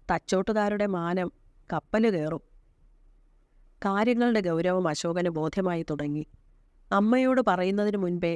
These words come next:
ഞാൻ ഈ സംഭവങ്ങൾ ജലജച്ചേട്ടത്തിയെ വിളിച്ചറിയിക്കും. അല്ലെങ്കിൽ ഞാൻ കുറ്റക്കാരിയാകും.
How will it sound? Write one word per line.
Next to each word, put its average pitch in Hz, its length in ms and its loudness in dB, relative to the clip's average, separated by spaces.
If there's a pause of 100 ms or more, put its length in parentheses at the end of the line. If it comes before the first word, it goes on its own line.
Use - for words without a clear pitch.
(140)
ഞാൻ 175 320 -2
ഈ 214 60 0
സംഭവങ്ങൾ 180 640 -2 (400)
ജലജച്ചേട്ടത്തിയെ 196 800 0
വിളിച്ചറിയിക്കും. 143 680 -4 (600)
അല്ലെങ്കിൽ 240 380 4
ഞാൻ 196 340 0
കുറ്റക്കാരിയാകും. 190 960 -2